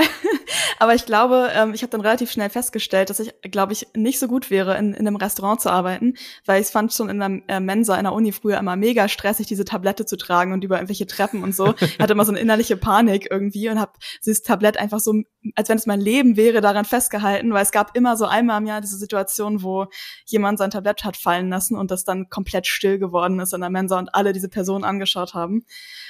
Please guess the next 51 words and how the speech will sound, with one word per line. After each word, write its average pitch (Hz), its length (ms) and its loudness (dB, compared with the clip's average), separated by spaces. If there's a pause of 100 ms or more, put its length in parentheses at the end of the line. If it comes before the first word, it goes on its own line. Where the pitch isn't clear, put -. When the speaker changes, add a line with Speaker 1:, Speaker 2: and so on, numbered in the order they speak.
(140)
Speaker 1:
Und, 196 460 -4
ähm, 190 540 -4 (320)
ja, 196 380 6
da 202 160 0
dachte 208 260 -2
ich - 80 -8
mir 208 160 -2
so, 208 100 -2
nee, 220 220 2
es 233 140 0
ist 233 100 -2
mir 233 60 2
irgendwie 214 160 -4
zu 214 120 -10
risky 247 380 -2
und 226 80 -2
ich 220 80 -8
glaub, 220 180 0
es 247 120 -6
ist 226 60 -4
auch 214 120 -8
echt - 180 -2
stressig, 269 460 -2
obwohl 254 260 -2
ich 330 160 -6
Essen 294 240 -4
geil 254 220 -2
finde 277 460 -2
und 233 160 -4
es 220 120 -4
schon 277 140 -2
irgendwie 240 300 -2
cool 277 160 -2
ist, 277 280 -4 (120)
was 240 200 -4
zu 240 120 -2
machen. 285 360 -2
Aber 226 420 0 (280)
ich 226 100 -4
glaub, 240 200 0
wenn, 240 180 2
dann 311 220 0
hab 269 100 -2
ich - 200 -10
eher 277 200 -2
mal 262 180 0
so 254 80 -4
überlegt, 240 480 -6
ob - 80 -10
ich, 233 240 -10
ähm, 214 500 -4